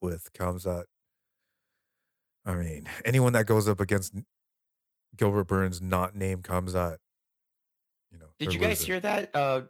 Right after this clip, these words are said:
Speaker 2: uh, Sean was talking about Khamzat's balls again.
Speaker 1: Yeah.
Speaker 2: So just, just making sure you know that this is being recorded. <laughs>
Speaker 1: Neil Magny needs to change his hairstyle, though. I'm sorry. I mean, I, I love the dreads,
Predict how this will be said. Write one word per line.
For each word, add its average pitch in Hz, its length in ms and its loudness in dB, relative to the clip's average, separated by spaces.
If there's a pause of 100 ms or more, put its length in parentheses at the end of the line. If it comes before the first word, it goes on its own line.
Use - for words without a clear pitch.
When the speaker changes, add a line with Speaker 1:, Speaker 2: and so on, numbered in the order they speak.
(160)
Speaker 2:
uh, 127 60 -10
Sean 156 340 -4
was 143 140 -6
talking 139 260 -4
about 127 220 -2
Khamzat's 120 520 -4
balls 104 340 -2
again. 90 420 -10
Speaker 1:
Yeah. 95 80 -2
Speaker 2:
So 92 240 -4
just, - 360 -16
just - 180 -14
making 117 240 -8
sure 113 260 -2
you 110 240 2
know 107 220 -4
that 95 200 -6
this 101 140 -12
is 104 160 -14
being 104 200 -8
recorded. 90 460 -10 (760)
<laughs> - 680 -8
Speaker 1:
Neil 185 160 6
Magny 139 360 6
needs 110 320 0
to 101 160 2
change 107 340 0
his 92 100 0
hairstyle, 87 580 -2
though. 82 200 -12
I'm 85 80 -14
sorry. 82 460 -8 (180)
I 113 60 0
mean, 127 120 4
I, 113 160 4
I 113 120 2
love 117 220 4
the 110 80 2
dreads, 95 500 4